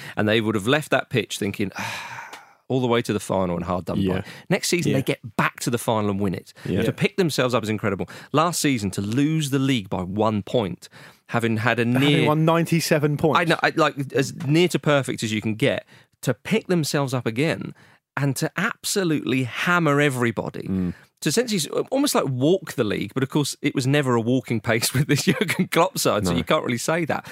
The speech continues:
Speaker 1: Shows you the strength, the mentality, the professionalism, the, the, the group of players. Rio Ferdinand said last night on, on the T V about how he's, he was always sort of worried, obviously coming from his point of view, being,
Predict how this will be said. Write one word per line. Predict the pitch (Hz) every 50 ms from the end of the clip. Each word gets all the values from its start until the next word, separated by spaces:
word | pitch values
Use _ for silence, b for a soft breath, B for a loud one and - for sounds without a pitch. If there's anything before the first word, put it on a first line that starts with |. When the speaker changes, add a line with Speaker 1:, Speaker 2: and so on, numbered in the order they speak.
| B B B B B B
Speaker 1:
Shows | - - - - 175 190 202 185 156
you | 165 147
the | 131
strength, | 120 - - 113 101 101 104 - - -
the | 104
mentality, | 98 101 95 92 - - - 135 131 120 110 - - - - - B B B B B B -
the | -
professionalism, | - - 117 110 - - 143 135 - - 123 110 101 95 90 95 95 92 -
the, | - 107 101 -
the, | - 127 110 - -
the | 117 127 - - 117 -
group | - 147 143 131
of | 131
players. | - 151 143 123
Rio | 147 214 240 226
Ferdinand | - - 233 240 220 190 160 120 104 98 -
said | - 110 95 87 85
last | 98 92 92 - -
night | 107 101 101 92 - -
on, | 92 - -
on | 98 90
the | 87
T | - - 107 98 95
V | 95 92 90 87 B B B B B B B -
about | 120 120 - 110
how | 120 123 127
he's, | 123 120 113 120 - -
he | 131 127 -
was | 139 135
always | 143 143 147 147
sort | - 143 120 113
of | 110
worried, | 123 123 120 107 101 110
obviously | 104 104 104 - 107
coming | - - 110 104 95
from | - - 90
his | 107 180 -
point | - - 95 - -
of | -
view, | - 92
being, | 90 98 95 92 95 90